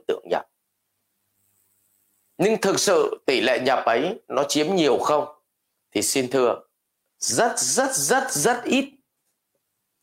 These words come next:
Nó cũng như hai cái vân tay này mà trùng nhau vậy. Nó cực kỳ hiếm.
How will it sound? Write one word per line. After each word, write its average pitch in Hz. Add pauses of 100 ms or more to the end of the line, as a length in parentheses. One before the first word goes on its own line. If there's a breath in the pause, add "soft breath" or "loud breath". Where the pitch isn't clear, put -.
(420 soft breath)
Nó -
cũng 240
như 240
hai 240
cái 226
vân 208
tay 185
này 160
mà 120
trùng 117
nhau 127
vậy. - (480)
Nó 190
cực 208 (120)
kỳ 127
hiếm. 92